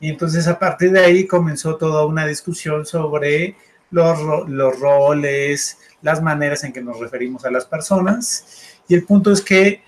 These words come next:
pues, no tenemos un consenso de cómo nos deberíamos de referir a nosotros mismos en, en el ca-, en nuestro canal. Y, eh, bueno, pues, para avisarles que tenemos abierto,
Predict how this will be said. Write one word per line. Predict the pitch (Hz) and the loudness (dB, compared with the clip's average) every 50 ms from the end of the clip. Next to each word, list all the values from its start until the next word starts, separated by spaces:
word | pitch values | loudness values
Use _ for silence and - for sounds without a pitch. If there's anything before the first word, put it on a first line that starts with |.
| _ _ _ _ _ | _ _ _ _ _
pues, | - 156 156 | -8 -4 -2
no | 160 190 196 | 0 0 0
tenemos | - 185 180 180 180 180 170 - | 0 0 0 0 0 -2 -2 -2
un | 185 175 170 | -4 -6 -4
consenso | - 156 139 135 - 160 170 160 - 170 165 | -6 -6 -6 -4 -4 -4 -4 -4 -4 -4 -2
de | 147 143 135 - | -2 -2 -4 -4
cómo | - 170 175 175 170 170 | 0 0 0 2 2 0
nos | 160 151 143 135 131 | 0 -2 -2 -4 -4
deberíamos | 139 135 127 135 147 156 156 156 131 | -4 -4 -4 -2 -4 -2 -4 -4 -4
de | 135 127 | -4 -4
referir | 127 127 123 - 127 123 139 147 143 | -4 -6 -8 -10 -10 -8 -6 -4 -4
a | 139 | -4
nosotros | 131 123 120 - 147 - - 131 131 127 | -6 -8 -12 -14 -16 -14 -12 -12 -8 -4
mismos | 151 170 170 156 160 175 202 220 202 - - - _ _ _ _ _ _ _ _ _ _ - | -2 -2 0 0 0 0 -2 -2 -6 -10 -12 -14 _ _ _ _ _ _ _ _ _ _ -6
en, | - 143 147 156 160 165 165 165 165 - - | -2 -2 0 0 2 2 0 0 -2 -4 -8
en | 151 139 139 139 139 139 139 | -12 -10 -10 -10 -10 -8 -6
el | 131 123 120 - | -6 -6 -6 -6
ca-, | - 147 - | -8 -8 -6
en | 143 135 131 127 127 | -4 -4 -2 -2 -2
nuestro | 123 120 - - 117 - | -2 -4 -6 -10 -12 -8
canal. | - 117 117 113 117 117 - - - - - _ _ _ - - _ _ _ _ - | -6 -6 -4 -4 -6 -6 -8 -10 -16 -16 -18 _ _ _ -20 -20 _ _ _ _ -6
Y, | 180 180 185 190 196 196 202 208 - - - | -4 -2 0 2 4 4 4 4 0 -4 -6
eh, | 165 156 147 147 147 147 143 139 139 | -2 0 0 0 0 0 -4 -6 -6
bueno, | 147 156 175 170 160 - _ | -4 -2 0 0 0 -2 _
pues, | - - | -14 -8
para | - 139 131 135 | -4 -2 0 0
avisarles | 135 143 143 - 180 170 165 165 190 202 196 - - _ _ _ _ _ _ _ _ | 0 -2 -2 0 0 0 0 0 -2 -2 -4 -6 -10 _ _ _ _ _ _ _ _
que | - 135 135 | -6 -6 -4
tenemos | 131 - 147 143 151 156 160 160 160 - - | -2 -4 -4 -2 0 -2 0 -2 -2 -2 -2
abierto, | 160 151 160 165 165 165 160 - - 170 180 202 233 | -2 0 0 0 0 0 -2 -2 -2 -2 -2 -2 -4